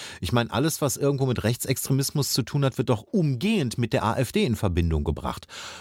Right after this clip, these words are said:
Äh, und ich denke, dann kann ich, war das nicht auch Göring-Eckardt von den Grünen, die auch hier irgendwie, äh, in,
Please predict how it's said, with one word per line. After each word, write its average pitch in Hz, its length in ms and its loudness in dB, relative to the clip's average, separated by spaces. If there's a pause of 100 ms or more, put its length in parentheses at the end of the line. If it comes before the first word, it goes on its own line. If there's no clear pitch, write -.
(140)
Äh, 95 160 2
und 104 200 -2
ich - 120 -4
denke, 123 260 2
dann 107 160 2
kann 120 220 0
ich, 113 240 -2
war 156 80 2
das 185 160 -2
nicht 170 160 0
auch 156 140 0
Göring-Eckardt 170 760 0
von 185 160 0
den 175 160 2
Grünen, 190 380 2
die 151 140 0
auch 165 180 0
hier 180 240 2
irgendwie, 165 560 0
äh, 123 260 0
in, 135 160 0